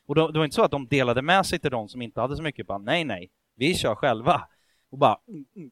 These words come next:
mm." Och så blev de fulla. Och så var det incestuösa sexuella relationer i församlingen. Det var allt,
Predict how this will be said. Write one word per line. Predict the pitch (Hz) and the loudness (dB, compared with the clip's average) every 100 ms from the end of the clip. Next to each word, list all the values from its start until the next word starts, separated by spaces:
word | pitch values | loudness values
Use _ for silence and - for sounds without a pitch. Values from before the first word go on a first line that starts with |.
| _ | _
mm." | 196 131 | -16 -12
Och | 151 143 | -8 -8
så | |
blev | 165 160 | 2 2
de | 120 110 | 2 -6
fulla. | - 202 190 160 175 240 - _ _ | -4 -2 0 4 6 4 0 _ _
Och | 156 | -4
så | - | -2
var | 156 139 | 4 4
det | - - | 4 -2
incestuösa | 160 151 - 160 143 - 147 135 139 - 147 | -2 -2 0 0 0 -2 2 2 2 2 0
sexuella | 131 160 - 156 123 113 | 2 0 0 0 2 2
relationer | 117 127 127 151 175 208 220 | 2 0 -2 -4 -4 -4 -2
i | 214 | -2
församlingen. | 208 202 190 190 190 190 _ _ | -2 -2 -2 -4 -8 -8 _ _
Det | - | 2
var | 190 202 | 6 8
allt, | 151 | 6